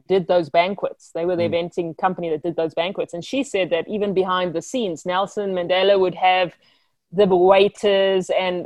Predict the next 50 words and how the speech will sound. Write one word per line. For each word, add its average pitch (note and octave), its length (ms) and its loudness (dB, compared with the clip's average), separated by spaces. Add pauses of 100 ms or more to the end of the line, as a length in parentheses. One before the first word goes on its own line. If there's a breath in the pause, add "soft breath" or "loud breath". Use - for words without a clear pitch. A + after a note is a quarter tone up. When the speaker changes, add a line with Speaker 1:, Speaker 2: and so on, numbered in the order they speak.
Speaker 1:
all A3+ 200 8
of A#3 80 8
the F#3+ 80 0
staff F#3+ 340 2
that F3+ 140 0
worked F#3 280 0
on F#3 100 -4
the F3 80 -2
event E3+ 320 0
line F3 360 0
up, F3 180 0
and F3 120 -6
he F#3 120 -6
would E3+ 200 -6
go F3 220 6
and E3 220 -2
greet F3+ 280 -6 (100)
each G#3 280 -8
one E3+ 280 -2
individually D#3+ 720 -6 (220)
and E3 120 -12
shake E3+ 260 -4
their D#3+ 140 -6
hands. D#3+ 280 -12
That's F3 220 -4
just F#3+ 200 -8
how E3 140 0
he D#3+ 80 -4
was. E3 300 -4 (720)
So - 160 -2
anyway, A#3 320 6
he F#3 60 4
makes G3+ 260 2
his G#3+ 140 -2
way G3+ 200 2
into G3 220 -4
the E3 100 0
room, G3 400 4 (560 soft breath)
and G#3 180 2
eventually G3+ 440 0
he F#3 80 2
comes F#3 320 0
and F#3 100 -4
he E3 60 -6
takes F#3 340 -4
the F3+ 80 -4
seat F#3 320 -6
next - 380 -10
to D#3+ 80 -10
me. F#3+ 280 -6